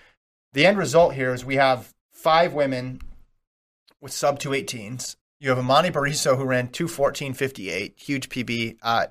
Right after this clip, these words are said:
at Valencia, one of the fastest times in history. So you have that group of five, but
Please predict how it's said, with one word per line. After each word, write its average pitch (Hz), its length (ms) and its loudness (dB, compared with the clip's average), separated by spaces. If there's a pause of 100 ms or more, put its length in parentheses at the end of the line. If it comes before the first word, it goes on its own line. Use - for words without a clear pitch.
(140)
at 127 140 -12
Valencia, 117 400 -4
one 113 100 -4
of 110 40 -12
the 113 60 -6
fastest 117 400 -4
times 113 280 -4
in 107 80 -10
history. 107 440 -4 (680)
So 170 100 -2
you 180 60 8
have 214 140 8
that 220 120 2
group 208 160 -4
of 160 100 -6
five, 131 420 4
but 147 140 -12